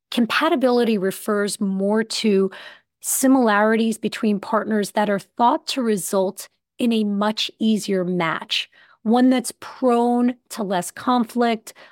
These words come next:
less friction, because people are thought to be compatible. And I'm gonna get into what makes people more compatible in a minute, but first I want to acknowledge that I have a little beef with compatibility, and here's why.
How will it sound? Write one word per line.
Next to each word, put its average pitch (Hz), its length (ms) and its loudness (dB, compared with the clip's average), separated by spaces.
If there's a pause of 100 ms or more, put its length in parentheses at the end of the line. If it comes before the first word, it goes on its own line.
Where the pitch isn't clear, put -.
(120)
less 175 240 0
friction, 233 760 2 (420)
because 190 580 0 (300)
people 226 360 0
are 175 240 0
thought 196 300 0
to 208 80 -4
be 185 120 -2
compatible. 196 760 -2 (400)
And 254 140 2
I'm 277 100 6
gonna 370 180 6
get 226 300 2
into 240 360 2
what 185 520 0 (260)
makes 208 520 0
people 247 480 0
more 226 220 2
compatible 233 640 0
in 220 140 -2
a 208 60 0
minute, 220 400 -2 (380)
but 226 160 -2
first 392 420 -4
I 277 60 0
want 226 240 2
to 196 80 2
acknowledge 185 800 -2 (360)
that 214 100 -4
I 247 60 -4
have 302 140 0
a 311 40 4
little 226 380 2
beef 190 300 -2
with 214 160 -2
compatibility, 175 920 -2
and 220 140 0
here's 233 280 0
why. 170 400 0